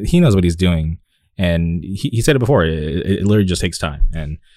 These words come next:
he, he's, uh, just doing it how he did before, and he's really smart, and I have faith. And I, I don't, like, I, I, I just wish it, like, it, 'cause Bellator obviously has that murky his-,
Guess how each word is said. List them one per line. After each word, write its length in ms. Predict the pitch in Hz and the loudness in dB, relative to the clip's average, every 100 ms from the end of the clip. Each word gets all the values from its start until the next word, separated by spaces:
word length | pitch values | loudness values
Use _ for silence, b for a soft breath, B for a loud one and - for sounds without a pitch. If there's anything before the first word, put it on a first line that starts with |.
| b | b
he, 240 | - 98 - | -10 -10 -6
he's, 380 | 110 107 104 101 | -2 -2 -2 -4
uh, 200 | 95 85 69 - _ _ _ 143 | -4 -6 -10 -20 _ _ _ -4
just 160 | 120 | -4
doing 220 | 107 110 113 | 0 2 2
it 180 | 101 | 0
how 140 | 95 101 | 0 0
he 60 | |
did 100 | 104 | 2
before, 260 | 98 - 110 | -2 -2 0
and 180 | 95 90 | 0 2
he's 180 | 117 110 | 0 2
really 160 | 113 | 2
smart, 340 | 98 110 101 104 | 2 2 2 2
and 160 | 87 - | -2 -2
I 260 | 92 98 92 B B B | 0 0 -2 B B B
have 200 | 107 135 | 0 0
faith. 180 | 98 98 | 2 2
And 140 | 113 | 2
I, 180 | - 165 | 2 2
I 60 | - | 4
don't, 300 | 180 175 - _ - | 4 2 -2 _ -8
like, 160 | 92 90 - B B _ _ _ - | -6 -6 -8 B B _ _ _ -6
I, 120 | - 85 | -4 -2
I, 200 | 98 107 | 0 0
I 40 | 101 | 0
just 140 | 101 | 0
wish 360 | 95 104 - - - | 0 0 -2 -12 -10
it, 120 | 95 95 - | -6 -6 -6
like, 200 | 87 90 | -6 -2
it, 300 | 110 - 98 | -4 -4 -2
'cause 140 | 135 | 0
Bellator 440 | 107 113 117 92 87 | 2 2 2 0 0
obviously 240 | 92 92 92 | -2 -2 -2
has 200 | 92 85 | -4 -4
that 120 | 85 | -4
murky 320 | 90 92 - | -2 -4 -4
his-, 240 | 92 98 | -6 -6